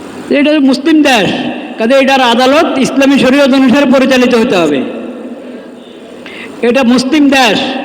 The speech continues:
এটার সংসদ ইসলামী শরীয়ত অনুসারে পরি-, পরিচালিত হতে হবে। এটা মুসলিম দেশ,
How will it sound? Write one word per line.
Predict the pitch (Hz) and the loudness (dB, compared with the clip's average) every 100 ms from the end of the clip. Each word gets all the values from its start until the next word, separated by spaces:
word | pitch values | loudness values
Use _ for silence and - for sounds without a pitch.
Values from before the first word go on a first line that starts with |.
| - - - | -10 -12 -6
এটার | 202 254 | -2 0
সংসদ | 247 240 254 247 320 302 254 - - - - - - | 2 2 2 2 2 2 -4 -6 -8 -10 -10 -12 -4
ইসলামী | 240 - 277 285 | -4 0 2 4
শরীয়ত | 277 285 302 294 | 4 2 2 2
অনুসারে | 277 240 294 | 2 2 2
পরি-, | 262 269 269 262 | 2 2 2 2
পরিচালিত | 269 262 254 240 247 | 2 2 2 2 2
হতে | 220 214 | 0 0
হবে। | 165 139 123 117 - - - - - 254 - - - - - - - - - - - 247 - - - - - - - - - | 0 -2 -4 -8 -10 -10 -12 -14 -14 -12 -12 -12 -12 -10 -8 -6 -6 -4 -4 -4 -4 -4 -6 -6 -6 -8 -10 -12 -14 -14 -4
এটা | 226 285 | -2 2
মুসলিম | 240 254 254 330 311 | 2 2 2 2 4
দেশ, | 294 240 | 4 2